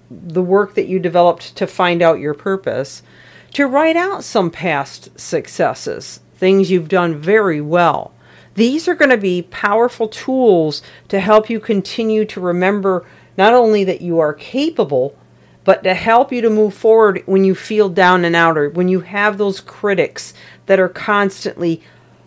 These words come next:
haunting you and, and their words are reverberating in your mind, okay? Because when you start something new, it is so easy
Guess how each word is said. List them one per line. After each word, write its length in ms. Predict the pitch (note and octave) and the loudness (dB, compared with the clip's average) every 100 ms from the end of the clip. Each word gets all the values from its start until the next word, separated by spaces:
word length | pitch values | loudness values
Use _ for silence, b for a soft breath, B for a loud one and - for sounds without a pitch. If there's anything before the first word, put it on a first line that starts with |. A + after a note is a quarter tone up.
| _ | _
haunting 720 | - - G#3+ G#3 - F#3 C#3 | -18 -4 0 0 0 -2 -4
you 400 | C3 A#2 A#2 - - - | -6 -10 -14 -16 -16 -4
and, 240 | E3 D#3+ | -2 -2
and 340 | - E3+ E3 - | -2 -2 -2 -4
their 300 | F3 F3 E3+ | 2 2 2
words 480 | E3+ G#3 G3+ F3+ | 4 4 4 2
are 120 | F#3+ F3 | 0 0
reverberating 920 | E3+ D3+ F#3 G#3 F3+ D#3+ C#3+ C#3+ C#3 | 0 0 -2 0 0 2 0 -2 -4
in 120 | C#3+ | -4
your 140 | C#3+ C#3 | -4 -2
mind, 600 | C#3+ D#3 C#3+ B2 - - _ | -2 -2 -2 -6 -16 -20 _
okay? 320 | - D3 F3 - b b b b b | -4 -2 -2 -10 b b b b b
Because 320 | F3+ A3 F#3+ | 2 2 4
when 200 | G3+ A3 | 2 2
you 100 | G#3 | 0
start 460 | - - B3+ C4 B3 | -4 0 2 2 0
something 480 | C#4+ C4 A#3+ A3+ | -2 -2 -4 -2
new, 300 | A3 A#3 G#3+ | 0 4 4
it 140 | F#3 F#3+ | 4 2
is 160 | F3+ | 0
so 540 | - - - A#3 B3+ B3+ | -2 -8 2 4 4 2
easy 560 | B3 A3+ F3 D3 G2+ | -2 -4 -4 -6 -8